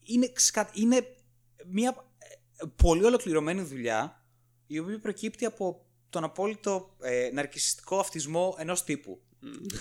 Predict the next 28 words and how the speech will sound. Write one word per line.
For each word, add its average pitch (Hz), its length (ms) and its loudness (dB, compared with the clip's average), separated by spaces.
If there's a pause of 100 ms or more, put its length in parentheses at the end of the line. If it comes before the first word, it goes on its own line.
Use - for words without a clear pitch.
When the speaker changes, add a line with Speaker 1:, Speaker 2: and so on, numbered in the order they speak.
(160)
Speaker 1:
Και 180 140 2
με 175 100 0
κάποιο 220 260 2
μαγικό 220 280 -2
τρόπο, 214 260 0
για 170 160 0
μένα 208 240 2
τουλάχιστον, 196 420 0
δουλεύει. 160 520 -2 (400)
Speaker 2:
Ναι. 95 240 -20 (440)
Speaker 1:
Τουλάχιστον 131 220 -6
σε - 140 -4
αυτή 123 80 -14
την 120 100 -14
περίπτωση. 104 500 -6 (100)
Δουλεύει 143 320 -4
και 185 100 -14
πάρα 170 220 -2
πολύ 147 160 -6
καλά 135 220 -6
και - 100 -12
το 151 120 -4
δέχομαι, 131 280 -6
δεν 123 80 -8
έχω 120 60 -12
κανένα 117 180 -10
πρόβλημα. 98 280 -12
Kojima. 107 380 -8